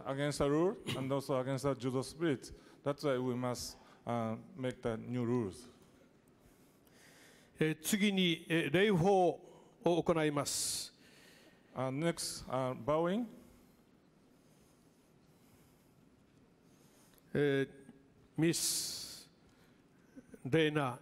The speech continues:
Speaker 2: 飯島、えー、インストラクター、講道館。はい。えー、礼法には立礼と座礼があります。立礼、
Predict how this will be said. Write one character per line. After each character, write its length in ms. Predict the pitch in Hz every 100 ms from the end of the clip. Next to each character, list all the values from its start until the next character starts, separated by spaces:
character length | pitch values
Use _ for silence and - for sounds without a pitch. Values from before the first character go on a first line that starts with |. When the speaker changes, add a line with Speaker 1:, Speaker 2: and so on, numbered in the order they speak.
| -
Speaker 2:
飯 160 | 135
島、 360 | 131 135 117 110 - - - - - - _ - - - _
え 200 | 120 113 123
ー、 40 |
イ 20 |
ン 40 | 131
ス 120 | -
ト 80 | 143
ラ 60 |
ク 80 | 123
タ 80 | 135
ー、 140 | 117 104 113
講 100 | -
道 100 | 120
館。 160 | 120 107 - - - - - - - - - - _ _ _ _ _ - _ - -
は 80 | -
い。 240 | 120 - - - - -
え 280 | 151 143 139
ー、 20 |
礼 160 | 160 170
法 180 | 160 165
に 120 | 160
は 220 | 151 143 -
立 260 | 147 -
礼 220 | 190 196 190
と 400 | - 175 170 127
座 200 | 127 147
礼 200 | 156 151
が 100 | 139
あ 40 | 131
り 100 | 117
ま 140 | 107
す。 440 | - - - - - -
立 240 | 143 - 151
礼、 240 | 139 127